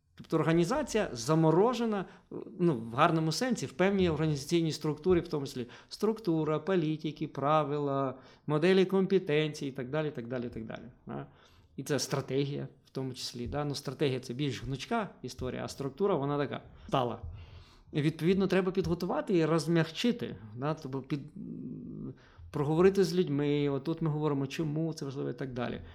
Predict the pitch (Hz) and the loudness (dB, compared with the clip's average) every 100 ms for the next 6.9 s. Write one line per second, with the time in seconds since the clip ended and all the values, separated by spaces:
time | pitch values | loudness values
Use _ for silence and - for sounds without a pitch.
0 | - 131 180 220 160 165 170 170 160 139 | -16 2 4 6 4 2 2 -2 0 2
1 | 123 131 147 143 185 196 196 151 160 135 | 0 0 -4 -2 -2 -4 -4 0 0 0
2 | 151 123 135 156 160 151 139 185 190 - | 0 -2 -4 -6 -6 -8 0 2 0 -8
3 | _ - 156 156 165 160 170 160 151 151 | _ -8 0 2 2 0 0 0 -2 -2
4 | 160 156 139 131 151 147 139 135 139 135 | -2 -2 -6 -4 -4 -2 -2 -4 -4 -4
5 | 135 127 127 - 139 - 151 135 135 131 | -2 -4 -4 -8 -8 -6 -4 -2 -4 -4
6 | 123 135 151 220 175 113 - - | -6 -4 -2 0 -2 -4 -12 -16